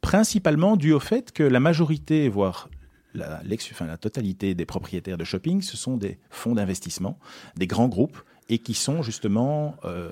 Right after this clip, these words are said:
regardants à long terme et pas à court terme. Et donc, ils ont permis, euh, très rapidement de switcher et de comprendre que c'était, c'était très important, pardon, le, le futur, euh, de leur shopping.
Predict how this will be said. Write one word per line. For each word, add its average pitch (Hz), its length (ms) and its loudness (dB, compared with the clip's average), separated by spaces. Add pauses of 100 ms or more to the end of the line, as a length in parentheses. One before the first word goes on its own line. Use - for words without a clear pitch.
regardants 113 600 2
à 117 60 0
long 101 160 -4
terme 107 320 0
et 87 60 -10
pas 85 160 -8
à 85 40 -10
court - 220 -14
terme. - 280 -16 (420)
Et 90 80 -2
donc, 120 260 2
ils 110 140 0
ont 107 80 2
permis, 110 440 0
euh, 104 80 0
très 117 200 0
rapidement 107 480 0
de 98 160 0
switcher 123 640 0
et 107 60 2
de 95 200 2 (220)
comprendre 139 560 2
que 139 80 2
c'était, 117 400 2 (180)
c'était 117 300 0
très 127 240 2
important, 117 400 0
pardon, 95 280 0
le, 85 200 0 (240)
le 98 120 2
futur, 110 640 4
euh, 87 160 2 (240)
de 113 100 6
leur 127 220 8
shopping. 160 480 4